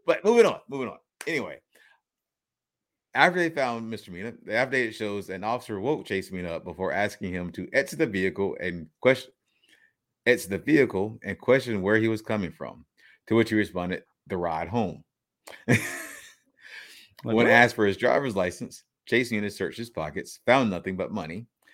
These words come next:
Speaker 1: and
Speaker 2: <laughs>
Speaker 1: proceeded to search inside of his truck for the I D.
Speaker 2: How about I
Speaker 1: Despite
Speaker 2: just
Speaker 1: being
Speaker 2: give
Speaker 1: told
Speaker 2: you
Speaker 1: to stay where he was, the <laughs> affidavit continues.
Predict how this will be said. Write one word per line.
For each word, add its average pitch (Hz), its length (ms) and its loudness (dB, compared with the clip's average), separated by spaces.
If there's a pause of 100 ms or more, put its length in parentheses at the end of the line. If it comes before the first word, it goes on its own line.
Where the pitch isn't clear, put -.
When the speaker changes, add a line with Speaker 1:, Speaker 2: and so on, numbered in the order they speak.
(240)
Speaker 1:
and 98 160 0
Speaker 2:
<laughs> - 0 -
Speaker 1:
proceeded 131 300 -2
to 117 100 -4
search 98 220 0
inside 90 320 -2
of 82 80 -6
his 87 160 -8
truck - 380 -2
for 92 100 -2
the 87 140 0
I 85 100 0
D. 90 320 -2 (260)
Speaker 2:
How - 160 -10
about 143 280 2
I 220 140 10
Speaker 1:
Despite 170 40 4
Speaker 2:
just 110 140 -2
Speaker 1:
being 113 160 4
Speaker 2:
give 104 80 2
Speaker 1:
told 113 180 6
Speaker 2:
you 107 60 0
Speaker 1:
to - 40 -10
stay 98 260 2
where 104 260 4
he 127 100 2
was, 85 400 -4
the 92 140 -2
<laughs> 95 40 -2
affidavit 101 460 -2
continues. 92 680 -10